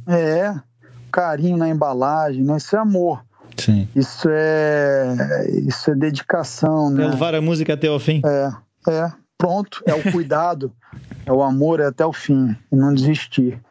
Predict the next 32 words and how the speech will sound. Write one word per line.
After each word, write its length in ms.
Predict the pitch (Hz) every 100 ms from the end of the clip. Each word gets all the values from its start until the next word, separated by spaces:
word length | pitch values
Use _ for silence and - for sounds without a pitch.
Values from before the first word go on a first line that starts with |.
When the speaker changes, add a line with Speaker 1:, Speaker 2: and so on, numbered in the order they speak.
| _
Speaker 1:
Olha, 400 | 151 139 123 127 -
eh, 240 | 160 156
tem 180 | 151 185
sido 260 | 185 220 202
um 80 | 180
prazer 380 | 165 147 151
estar 180 | 123 139
aqui 180 | 135 147
à 80 | 131
conversa 360 | 139 131 120
contigo, 440 | 131 127 123 117 127
mas, 380 | 131 120 - -
eh, 640 | 131 127 127 123 120 120 120
infelizmente 760 | 147 120 139 120 135 135 117
vamos 280 | 110 123 120
ter 240 | 131 120
que 260 | 104 117 113
começar 420 | - 127 - 131
a 60 | 127
fechar. 180 | 139 127 127 147 165
Speaker 2:
Claro, 60 | 139 - - - -
Speaker 1:
E, 100 | 175
Speaker 2:
claro. 220 | 175 - 175
Speaker 1:
hum, 440 | 170 165 165 165 - -
eu 140 | 180
queria, 520 | 185 151 131 127 120 -
eh, 460 | 135 127 123 123 120
fazer-te 340 | 135 127 120
uma 100 | 131
pergunta 520 | 120 135 139 147 147
que 260 | 147 - 147
é 280 | 147 147